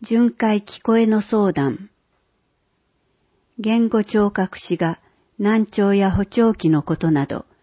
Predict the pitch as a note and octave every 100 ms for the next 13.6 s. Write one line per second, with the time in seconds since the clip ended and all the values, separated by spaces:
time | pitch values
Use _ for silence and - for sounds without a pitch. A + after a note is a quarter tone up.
0 | _ _ _ - - B3 A#3+ A#3+ A#3 A#3
1 | A#3 - A#3+ D#3+ - G#3+ G#3+ G#3 G3+ G3
2 | F#3+ - F3+ F3+ - - E3 D3+ D3+ -
3 | - _ _ _ _ _ _ _ _ _
4 | _ - A3+ A3+ A3+ G#3+ - G#3+ - -
5 | G3+ G3 F#3+ F3 D#3 E3 - E3+ - D#3+
6 | D#3 C#3 - - _ _ _ _ _ _
7 | _ _ _ _ _ _ _ _ _ _
8 | _ _ _ _ - G3+ - A3 G#3 -
9 | _ _ _ - B3+ A#3+ G3 - E3+ G#3
10 | G#3 G3+ G3 F#3+ F3 - C#3 - - F3+
11 | F#3 F3+ D3+ F3+ _ _ _ - F#3+ A#3+
12 | A#3+ - F3 E3 D#3 D3+ G3+ G#3 G3 G3
13 | - D3 C#3+ - -